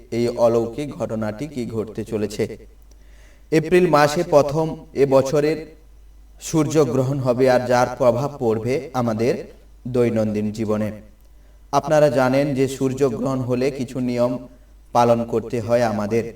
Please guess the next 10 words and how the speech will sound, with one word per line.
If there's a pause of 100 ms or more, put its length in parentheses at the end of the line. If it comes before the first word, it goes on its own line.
(100)
না
হলে (260)
আমাদের (280)
দৈনন্দিন
জীবনে
বিভিন্ন
রকমের
সমস্যা
আসতে
পারে।